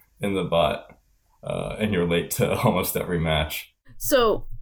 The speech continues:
Speaker 2: while you were there, other than BattleBots, what else did you guys do in Vegas? Anything fun?
Speaker 1: Yeah, um, we didn't do much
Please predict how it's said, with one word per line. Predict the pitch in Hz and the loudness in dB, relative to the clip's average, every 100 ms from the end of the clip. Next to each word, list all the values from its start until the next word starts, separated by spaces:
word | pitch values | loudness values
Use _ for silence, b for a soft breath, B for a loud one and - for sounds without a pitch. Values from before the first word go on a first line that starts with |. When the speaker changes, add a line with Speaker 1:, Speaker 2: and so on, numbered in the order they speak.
| - - 202 | -8 -8 -8
Speaker 2:
while | - 214 254 262 | -2 2 6 6
you | 285 277 | 4 4
were | 269 | 4
there, | 240 202 196 - 226 | 4 4 4 4 4
other | 254 247 | 6 6
than | 233 214 | 6 4
BattleBots, | 247 240 214 190 156 - - 202 - - - | 4 4 4 4 2 0 -2 -2 -4 -6 2
what | 220 | 4
else | 208 208 | 4 2
did | 202 196 | -4 0
you | 214 | 4
guys | 196 196 | 4 4
do | 254 269 | 2 2
in | 196 | 4
Vegas? | 190 247 - - - - - - - - - - - | 4 2 2 -2 -2 -4 -6 -8 -8 -8 -10 -8 -4
Anything | 180 180 196 | -2 -2 -2
fun? | 214 220 254 - - - - | -2 0 -2 -4 -10 -12 -12
Speaker 1:
Yeah, | - 123 127 123 - | 0 4 4 4 6
um, | 127 127 127 120 107 - - b b b b _ - | 10 10 10 6 -2 -12 -20 b b b b _ -2
we | 120 | 4
didn't | 139 147 147 117 | 6 8 6 4
do | 120 | 2
much | 113 117 - - | 2 2 0 -10